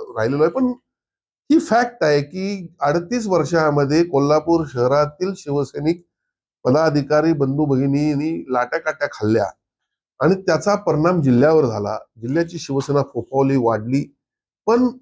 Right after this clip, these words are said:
निश्चितपणे मी परत एकदा सांगतो की सत्य परिस्थिती आहे की कोल्हापूर शहरातील पदाधिकाऱ्यांनी, शिवसैनिकांना आम्ही न्याय आजपर्यंत देऊ शकलो नाही. पण निश्चितपणे मला खात्री आहे की पुढच्या दोन वर्षानंतर या ठिकाणी मंत्रिमंडळाची जबाबदारी मला मिळेल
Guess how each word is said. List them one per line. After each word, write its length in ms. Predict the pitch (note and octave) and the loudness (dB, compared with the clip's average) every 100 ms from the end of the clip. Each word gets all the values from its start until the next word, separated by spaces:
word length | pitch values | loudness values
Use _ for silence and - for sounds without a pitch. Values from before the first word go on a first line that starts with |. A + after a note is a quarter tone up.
| _ _ _ _ | _ _ _ _
निश्चितपणे 560 | D#3 F3+ - C4 B3 A#3 | -2 -2 0 -2 2 2
मी 80 | A3+ | 2
परत 300 | A3 A3 A3+ | 2 2 2
एकदा 220 | F3 E3 | 2 2
सांगतो 380 | D3+ C3 C3 E3+ | 2 -2 -2 -6
की 180 | A3 G#3+ | -8 -10
सत्य 400 | - G#3+ - F3 | -8 -8 -4 -2
परिस्थिती 400 | D3+ C3 B2+ C#3+ | -2 -4 -4 -6
आहे 60 | |
की 100 | F3+ | -4
कोल्हापूर 480 | D#3 B2+ C#3+ C#3+ D3+ | 0 2 2 0 -4
शहरातील 600 | C#3+ A#2+ B2+ A#2+ - F#3 F#3+ - _ _ - | 0 2 2 0 0 0 -2 -12 _ _ -2
पदाधिकाऱ्यांनी, 640 | D#3+ F3+ E3 D3 D3 D3 | 2 2 2 2 0 -2
शिवसैनिकांना 640 | C#3+ B2+ C3 C3 C3 C3 | -4 -6 -4 -4 -2 -2
आम्ही 180 | C3+ B2+ | 0 -2
न्याय 280 | A#2+ B2 C3+ | -2 0 2
आजपर्यंत 480 | B2 A#2 - A#2 A2 | 0 -4 -6 -6 -6
देऊ 140 | A2+ | -8
शकलो 380 | G#2+ F2+ - D3+ | -8 -14 -2 2
नाही. 180 | D#3 E3+ E3+ _ _ _ F#3 | 4 2 0 _ _ _ -4
पण 120 | G3+ | -2
निश्चितपणे 480 | G#3 C4+ A3 G#3+ G#3 | 0 -2 -2 0 2
मला 180 | F#3 | 2
खात्री 360 | E3+ C#3+ C#3 D#3 | 0 -4 -4 -2
आहे 100 | E3 | -2
की 60 | F#3 | -4
पुढच्या 340 | D#3+ C#3+ E3+ | -8 -4 -4
दोन 220 | C#3+ E3 | 0 0
वर्षानंतर 760 | E3 C3+ - C#3 B2+ A#2+ D#3+ E3+ - _ _ _ _ | 0 -2 -2 -2 -2 -2 0 -2 -4 _ _ _ _
या 140 | C#3 D#3 | 0 0
ठिकाणी 340 | D3 C#3+ D#3 | 0 2 2
मंत्रिमंडळाची 680 | C#3+ B2+ C#3 D3 C#3 C#3 C3 | 2 0 0 0 2 0 0
जबाबदारी 480 | B2 A#2+ C3 B2+ B2+ | -2 0 0 -2 -2
मला 240 | B2+ B2+ | 0 0
मिळेल 380 | A2+ A2 C3+ D#3 | -2 0 2 2